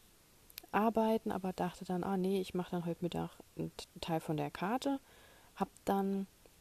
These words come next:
ähm, Pitch Perfect geschaut und während ich Pitch Perfect gemacht hab, hab ich die Karte gemacht, hab die, äh, Stempelmotive gestempelt, koloriert und ausgeschnitten und, ähm,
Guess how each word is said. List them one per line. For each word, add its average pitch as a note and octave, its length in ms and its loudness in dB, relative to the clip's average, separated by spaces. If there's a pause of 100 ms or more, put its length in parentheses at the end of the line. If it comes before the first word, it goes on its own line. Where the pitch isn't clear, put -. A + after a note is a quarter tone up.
(280)
ähm, F#3+ 640 4
Pitch - 180 2
Perfect D4 400 2
geschaut F#3+ 380 0
und F3 120 0
während C#4+ 140 4
ich - 80 -2
Pitch - 140 -10
Perfect G3 360 -2
gemacht F#3 260 0
hab, F#3+ 140 -2
hab F3+ 140 0
ich F3 160 -2 (100)
die E3+ 220 -6
Karte D#4 360 -2
gemacht, D4+ 420 0 (380)
hab F#3+ 160 2 (200)
die, F#3+ 300 -2
äh, - 280 -4
Stempelmotive A#3+ 960 2 (600)
gestempelt, D#4+ 580 0
koloriert A3+ 540 4
und G3+ 140 -2
ausgeschnitten G#3+ 640 -2 (560)
und, F#3+ 400 2
ähm, F3+ 400 -2